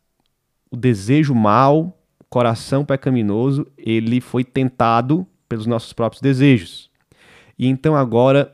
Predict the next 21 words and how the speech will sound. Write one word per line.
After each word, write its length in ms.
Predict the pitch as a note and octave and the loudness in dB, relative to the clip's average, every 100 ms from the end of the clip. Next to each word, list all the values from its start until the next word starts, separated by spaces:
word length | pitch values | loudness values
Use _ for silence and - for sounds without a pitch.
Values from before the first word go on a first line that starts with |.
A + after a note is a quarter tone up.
| _ | _
com 200 | - D3 | -6 -4
o 40 | |
consentimento 1300 | D3 - C3 - D3 D3 - C3 A#2+ C3 F3 A3+ F3 | -4 -6 -6 -4 -6 -6 -4 -2 0 0 0 -2 -2
da 160 | D3 C3+ | 0 0
nossa 480 | A#2 A#2 A#2 - | 2 0 0 -4
vontade, 720 | G#2+ B2 C3+ G#2+ F#2+ G2 G2 - | -6 -6 -4 -2 -2 -2 -6 -2
essa 440 | B2 D3 F#3 F3+ | 2 2 0 -4
cobiça 480 | - D3+ A#2+ A#2 A2+ | -2 -2 -2 -2 -2
que 80 | B2 | -2
nos 200 | B2 - | -2 -2
tenta, 440 | C3+ C3+ - G2+ - _ _ - | -2 -2 -2 -6 -10 _ _ -6
ela 220 | G#2 A2 | -4 -4
concebe 840 | - C3 C3 - C#3+ C3+ C#3 B2 | -4 -2 -2 -2 2 4 4 4
algo 300 | A2+ A2 A2 | 6 6 4
dentro 260 | G#2 G2+ - | 0 -2 -2
de 120 | G2+ | -6
nós. 320 | F2+ B1 - - | -4 -6 -10 -4
Ela 160 | G#2+ | -4
concebe 520 | - A#2+ A#2 - A#2 | -4 -6 -6 -4 -4
o 40 | B2 | -4
pecado 880 | - C3 B2+ - A#2 A2 G2 F#2 | -2 0 0 0 2 4 2 -6